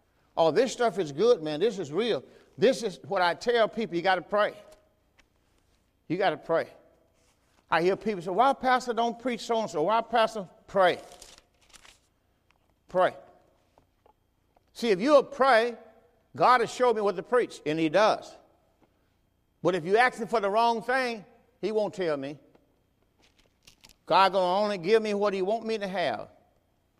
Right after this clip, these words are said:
That, but you gotta pray. All right, Acts chapter sixteen, verse five. I'm gonna read and start at verse five. That's where I am. Here we go. Acts sixteen five. "So the churches were strengthened in their faith,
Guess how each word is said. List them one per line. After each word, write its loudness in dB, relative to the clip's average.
That, -4
but -8
you -4
gotta -2
pray. -10
All 4
right, 4
Acts 2
chapter 0
sixteen, -2
verse 0
five. 4
I'm 2
gonna -2
read 0
and -12
start 0
at -6
verse 0
five. 0
That's -6
where -4
I -6
am. -10
Here 2
we 0
go. 2
Acts 0
sixteen -2
five. -2
"So 0
the -2
churches 2
were -2
strengthened -6
in -2
their 2
faith, -2